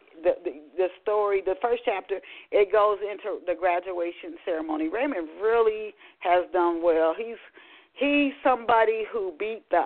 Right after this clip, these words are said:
odds. We talked earlier at the start of the show about, um, how you have to not only have excitement with an ideal, but actually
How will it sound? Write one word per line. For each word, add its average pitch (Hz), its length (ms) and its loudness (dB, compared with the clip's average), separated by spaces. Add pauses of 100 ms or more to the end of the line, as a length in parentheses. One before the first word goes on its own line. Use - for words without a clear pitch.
odds. 135 440 2 (440)
We - 100 -8
talked 196 460 0
earlier 175 560 4
at 156 80 -4
the 147 200 -6
start 165 260 0
of 170 80 4
the 175 80 0 (120)
show 160 340 0 (400)
about, 160 420 2 (120)
um, 123 380 -2 (1160)
how 220 200 0
you 220 220 -2
have 208 240 -6
to 180 100 -2
not 208 240 -4
only 190 340 -4
have 180 180 -6
excitement 160 580 -2
with 165 180 -4
an 156 120 -2
ideal, 160 520 0 (380)
but 175 240 2
actually 175 720 -2